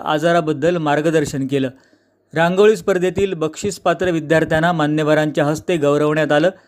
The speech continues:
या कार्यक्रमासाठी इंद्रायणी शिक्षण प्रसारक मंडळाचे अध्यक्ष भूपतसेन पुष्पसेन सावंत, सेक्रेटरी सौ समिता भूपतसेन सावंत, कॅम्पस डायरेक्टर सौ नूतन परब,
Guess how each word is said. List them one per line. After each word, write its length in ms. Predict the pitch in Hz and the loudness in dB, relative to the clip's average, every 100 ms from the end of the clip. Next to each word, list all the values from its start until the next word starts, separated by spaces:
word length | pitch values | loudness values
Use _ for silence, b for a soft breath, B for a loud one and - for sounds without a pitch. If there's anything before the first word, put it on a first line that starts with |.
| b b b b b | b b b b b
या 100 | 175 | 2
कार्यक्रमासाठी 800 | 170 175 190 196 202 196 202 208 | 4 2 2 0 0 0 0 0
इंद्रायणी 560 | 226 170 170 185 190 | -2 -2 2 2 0
शिक्षण 420 | 196 175 - 190 180 | -4 -6 -6 -6 -2
प्रसारक 480 | 180 170 170 180 | -2 0 0 -2
मंडळाचे 440 | 165 160 160 160 170 | -2 0 2 2 0
अध्यक्ष 440 | 151 135 165 160 | 0 0 0 0
भूपतसेन 800 | 196 151 143 170 160 - 170 180 | -2 -2 0 0 0 -2 -2 -4
पुष्पसेन 480 | 160 - 156 160 147 | -8 -6 -4 -2 -4
सावंत, 380 | 131 147 147 202 b b b b - | 0 0 0 -2 b b b b -6
सेक्रेटरी 600 | - 175 196 190 202 202 | -2 2 2 4 2 2
सौ 220 | 202 196 | 0 0
समिता 480 | 175 175 185 190 190 | -2 -4 0 2 2
भूपतसेन 520 | 170 175 165 - 156 | 2 -2 -2 -4 -4
सावंत, 400 | 156 180 156 123 b b b b - | 0 2 2 -4 b b b b -2
कॅम्पस 420 | 170 170 214 185 | 0 0 0 2
डायरेक्टर 480 | 185 185 185 196 196 | 4 2 2 0 0
सौ 220 | 175 180 | 2 0
नूतन 340 | 160 156 156 | 0 -2 -4
परब, 280 | 139 156 175 | -2 0 0